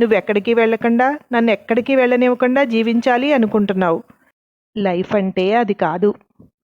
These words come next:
అలా ఉంటే కొన్నాళ్ళకి నాకు నువ్వు, నీకు నేను బోరు కొట్టేస్తాం. లైఫ్ అంటే ఒకరి కోసం ఒకరు బ్రతకడమే కాదు,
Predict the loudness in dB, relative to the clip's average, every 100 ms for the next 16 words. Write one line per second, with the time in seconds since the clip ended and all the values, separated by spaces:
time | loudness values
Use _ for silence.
0 | -6 -2 0 0 -2 -2 -2 0 -2 -8
1 | _ _ _ _ -4 -2 -2 -2 -4 -4
2 | -8 -8 -12 _ -4 -4 -2 -4 -4 -2
3 | -4 -2 -4 -2 -2 -2 -2 -2 0 0
4 | 0 -2 -2 -6 -4 -10 -10 _ _ _
5 | _ _ _ _ _ _ -6 -4 -4 -4
6 | -4 -4 -6 -6 -10 _ -4 -2 -4 -2
7 | -2 -2 -2 -4 -2 0 0 0 -4 -4
8 | -4 -2 -4 -2 -4 -4